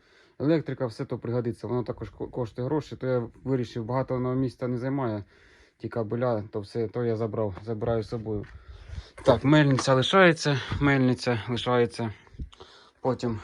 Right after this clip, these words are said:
бочки всі пусті, вже все розпродався. Там пшенички немає, мама забрала, тут приїхали, дерть у мене купили. Тут усе також ячмінь ми повгрібали,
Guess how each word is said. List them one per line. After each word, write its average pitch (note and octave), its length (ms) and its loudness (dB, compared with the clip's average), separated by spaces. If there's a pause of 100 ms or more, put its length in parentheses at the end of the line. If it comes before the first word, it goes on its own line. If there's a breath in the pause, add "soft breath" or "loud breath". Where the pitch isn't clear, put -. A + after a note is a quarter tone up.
(120)
бочки C3+ 380 4
всі B2+ 180 -2
пусті, C#3 380 -2
вже C#3 120 0
все C3 220 -2
розпродався. B2+ 720 4 (920 loud breath)
Там B2 200 4
пшенички B2+ 460 0
немає, D3 480 4 (160 loud breath)
мама B2+ 260 4
забрала, A#2+ 420 6
тут A#2+ 380 0
приїхали, B2 480 2
дерть A#2+ 340 4
у - 20 0
мене A#2+ 200 4
купили. D3+ 540 4 (1040 loud breath)
Тут B2+ 200 -4
усе A#2+ 200 -6
також B2 380 0
ячмінь B2+ 300 -2
ми A#2+ 120 0
повгрібали, C3 800 2